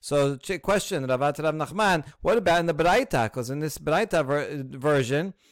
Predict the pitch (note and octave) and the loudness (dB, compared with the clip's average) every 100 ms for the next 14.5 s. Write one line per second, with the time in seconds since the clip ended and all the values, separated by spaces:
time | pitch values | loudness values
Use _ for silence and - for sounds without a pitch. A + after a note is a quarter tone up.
0 | - - - C3+ C3 C#3 F3 A3 A3 D#3+ | -20 -20 -2 2 4 4 4 2 4 4
1 | B2+ A#2+ A#2+ C#3+ C#3 C#3 C#3 B2+ B2+ C#3 | 4 0 -2 0 0 -2 0 0 0 0
2 | C3 C3+ C3 C3+ C3 - B2+ C3+ C3+ C3 | 0 0 -2 -2 -2 -2 -4 -2 -2 0
3 | C#3+ C#3+ D3+ A#3 D#3 A2 - _ D3 C#3 | 0 0 0 2 2 0 -8 _ -2 2
4 | D3 D3+ C3+ D#3 D3+ E3+ F#3+ F3 E3 A2 | 4 2 2 0 2 4 4 4 2 2
5 | F#2 - _ C3+ D3+ E3 - - D3 C#3+ | -2 -12 _ 0 4 4 0 -8 -4 0
6 | D3 E3+ D#3 D3+ C#3+ C#3+ E3 D#3+ B2+ - | 2 0 0 -2 0 4 6 4 2 -2
7 | C#3 C3+ C3 D3 - G3+ A#3+ - C3+ - | -4 0 0 -2 0 0 0 -2 -4 0
8 | C#3+ C#3+ C3+ D#3+ C#3+ C#3 A#2+ C3+ A2+ A2+ | 2 0 0 -2 0 -4 -4 -4 0 2
9 | E3+ F#3+ _ _ - A#2+ B2+ C#3+ F#3 G3+ | 2 -2 _ _ -8 -6 -4 -2 -2 0
10 | E3+ C#3+ D3 C#3+ F#3+ G3 C4 C4+ F3 D#3+ | 0 -2 -2 -2 -2 0 0 0 2 2
11 | E3+ - _ B2 D#3+ D#3+ D#3 F3 G3 E3 | 2 -6 _ 0 2 2 2 2 2 0
12 | D3 F3+ - A3+ G#3 F#3 E3 D#3+ - F3 | 0 -2 0 0 0 0 0 -2 0 0
13 | F3+ - E3+ E3+ E3 E3+ E3 F3 D3+ C#3+ | 0 2 4 4 2 0 -2 0 0 0
14 | - C#3 A#2 B2 | -2 -2 0 0